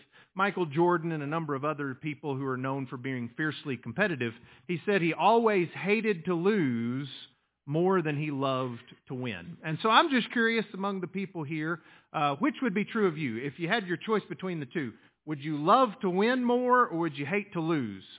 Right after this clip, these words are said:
more? Who are my love to win people? Love to win people.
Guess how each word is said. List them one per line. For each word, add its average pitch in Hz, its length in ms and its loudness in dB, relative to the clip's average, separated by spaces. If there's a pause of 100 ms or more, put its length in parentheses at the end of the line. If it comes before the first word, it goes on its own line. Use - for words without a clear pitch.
more? 107 300 -8 (200)
Who 277 120 2
are 247 100 4
my 208 260 6
love 165 440 4
to 170 60 -4
win 147 320 -4
people? - 380 -14 (100)
Love 156 200 -8
to 147 60 -12
win 117 200 -10
people. 98 320 -20